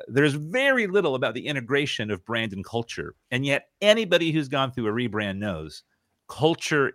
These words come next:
is the tide <laughs> that rises or lowers the success of that rebrand. Anybody who's addressed organizational culture health knows that if we get healthy,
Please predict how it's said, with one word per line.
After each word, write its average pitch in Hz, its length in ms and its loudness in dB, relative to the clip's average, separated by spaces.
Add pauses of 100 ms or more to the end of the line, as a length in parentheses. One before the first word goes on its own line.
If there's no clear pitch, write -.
is 131 400 2
the 117 120 -2
tide 92 600 2
<laughs> - 140 -8
that 107 200 0
rises 139 520 2
or 113 160 0
lowers 110 500 0
the 98 100 -4
success 113 460 -2
of 101 80 -4
that 95 140 -4
rebrand. 92 460 -4 (180)
Anybody 190 560 2
who's 147 180 0
addressed 127 600 -2 (440)
organizational 139 720 2
culture 127 480 0
health 117 760 2 (520)
knows 123 560 8
that 135 120 4
if 139 140 2
we 151 80 0
get 156 200 4
healthy, 135 760 0